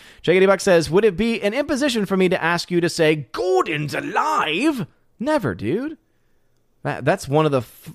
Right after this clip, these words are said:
the most fun lines I get to say. "Shrek Hulk," <laughs> says J K D Buck. "No, that would make it better."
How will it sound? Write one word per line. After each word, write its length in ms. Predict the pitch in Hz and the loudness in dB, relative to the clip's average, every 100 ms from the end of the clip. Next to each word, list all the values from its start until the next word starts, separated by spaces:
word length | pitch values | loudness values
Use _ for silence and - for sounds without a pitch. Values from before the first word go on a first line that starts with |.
| - | -10
the 100 | 120 | -4
most 300 | 131 143 - | -2 -2 -4
fun 260 | - 165 | 0 2
lines 300 | 151 160 165 | 2 2 0
I 40 | 151 | 0
get 120 | 151 | -4
to 60 | 147 | -6
say. 380 | - - - - _ _ _ _ _ _ _ _ _ _ _ _ _ _ _ | -6 -6 -6 -12 _ _ _ _ _ _ _ _ _ _ _ _ _ _ _
"Shrek 460 | - - 127 123 - | -14 -4 -2 -2 -4
Hulk," 400 | - 135 - - | -10 -10 -14 -18
<laughs> 60 | - | -14
says 400 | - - 123 - | -4 -2 -2 -2
J 220 | 151 131 | 0 0
K 160 | 131 | 0
D 100 | 117 | 0
Buck. 300 | 110 107 101 - - - - - | 0 -4 -8 -12 -20 -20 -20 0
"No, 340 | 175 208 143 | 4 6 6
that 160 | 127 180 | 6 4
would 100 | 196 | 4
make 160 | 190 | 2
it 120 | 185 120 | 0 2
better." 420 | 135 131 95 - | 2 2 -2 -8